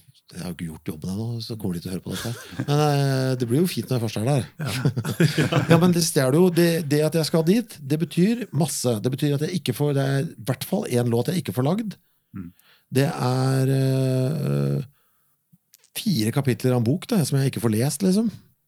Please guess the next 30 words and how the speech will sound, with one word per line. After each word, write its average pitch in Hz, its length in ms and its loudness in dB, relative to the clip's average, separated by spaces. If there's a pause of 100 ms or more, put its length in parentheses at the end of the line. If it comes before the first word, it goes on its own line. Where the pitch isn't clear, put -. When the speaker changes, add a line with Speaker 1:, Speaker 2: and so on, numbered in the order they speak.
(480)
Speaker 1:
Det 147 80 4
er, 135 560 2
eh, 131 500 2 (260)
kanskje 127 240 -2 (200)
to-tre 135 480 0
tekster 127 320 -4
jeg 160 120 -2
ikke - 100 -8
får 117 100 -2
skrevet. 120 540 0 (680)
Det 143 80 2
stjeler 110 340 0
jo 185 60 0
tid. 185 480 -4 (320)
Speaker 3:
Mm. 87 180 -12 (140)
Speaker 1:
Altså, 156 180 0
det, 147 160 -8
det 160 140 -2
tar 147 240 -4
fra 107 200 -4
meg, 127 800 0 (120)
det 147 80 -2
stjeler, 117 520 -2
det 151 100 -2
stjeler 113 260 0
livet 98 320 -2
mitt, 220 160 0
rett 220 80 -6
og 220 100 -4
slett. 269 240 -8